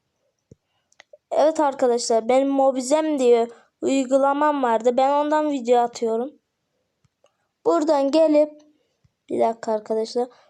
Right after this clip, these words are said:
Buradan gelip kendi videonuza isterseniz buradan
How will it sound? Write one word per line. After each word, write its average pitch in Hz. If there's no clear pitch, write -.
Buradan 285
gelip 302
kendi 311
videonuza 240
isterseniz 269
buradan 262